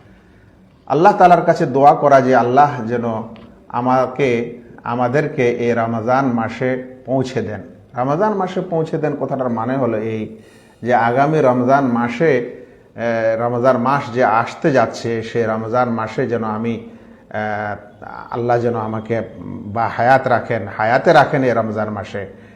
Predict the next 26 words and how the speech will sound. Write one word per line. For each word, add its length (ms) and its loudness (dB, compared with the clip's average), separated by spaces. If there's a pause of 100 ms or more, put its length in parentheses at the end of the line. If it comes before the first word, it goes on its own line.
(240)
এই 140 -4
রমজান 420 2
মাস, 400 0
আহ, 260 2
আসা 340 0
পর্যন্ত 640 2 (420)
আল্লাহ 300 2
যেন 160 2
আমাকে 360 -2
দুনিয়াতে 500 -4
রাখেন 420 0 (480)
এবং 280 -4
আমাকে 380 -2
সুস্বাস্থ্যের 680 -6
সাথে, 540 -6 (540)
আহ, 380 -6
সহি 360 -4
সালামতে 720 0
যেন 260 0
এই 240 -6
মাসে 400 -6
প্রবেশ 440 0
করার 300 0
তৌফিক 380 -2
দান 160 -2 (100)
করেন। 180 -8